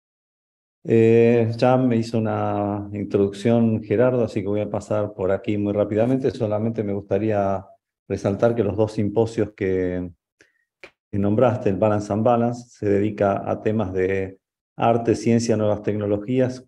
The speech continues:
eh, en busca de soluciones para temas de la crisis ambiental. No es algo nuevo, es algo que es, venimos haciendo hace unos trece años y que ha tenido simposios, eh, por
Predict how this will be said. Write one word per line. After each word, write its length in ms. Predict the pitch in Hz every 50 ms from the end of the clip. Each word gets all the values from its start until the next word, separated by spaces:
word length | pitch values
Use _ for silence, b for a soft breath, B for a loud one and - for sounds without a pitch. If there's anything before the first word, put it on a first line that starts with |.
| _ _
eh, 460 | - - - 104 101 98 101 - -
en 340 | 104 98 98 95 92 92 98
busca 300 | 101 110 110 - 113 104
de 60 | 101
soluciones 580 | 101 - 98 95 95 - - 107 104 110 107 104
para 340 | - - 95 92 92 90 -
temas 480 | - 101 101 101 98 98 101 - - -
de 280 | 87 90 95 95 87 -
la 300 | - 90 90 90 90 -
crisis 320 | 104 101 101 101 95 -
ambiental. 760 | 98 92 92 98 101 98 98 110 120 113 123 135 127 B B B B B B B _ _ -
No 140 | 104 110 117
es 100 | 113 117
algo 240 | 110 110 107 104
nuevo, 540 | 110 123 131 135 131 131 131 131 139 135 127 -
es 160 | 101 - 110
algo 220 | 104 104 104 101
que 80 | 101 98
es, 180 | 101 101 - -
venimos 380 | - - 101 98 101 107 101 101 101
haciendo 580 | 98 - - 107 104 107 104 104 101 - -
hace 640 | 107 104 101 - - - 101 98 98 98 98 101 - _ _ _ _ _ _ _ _ _ _ _ -
unos 420 | 110 95 95 101 101 - - -
trece 420 | - 110 113 110 - - 110 104
años 500 | 104 104 104 110 110 113 117 113 117 117 -
y 220 | - 104 95 - -
que 140 | - 101
ha 220 | 98 98 98 95 -
tenido 320 | - 101 101 101 101 98
simposios, 840 | 98 - 110 92 - 104 104 - - 104 95 - - - - - _ _ - -
eh, 420 | 92 90 92 90 87 90 92 90 87 90 _
por 440 | - 92 92 87 87 85 87 90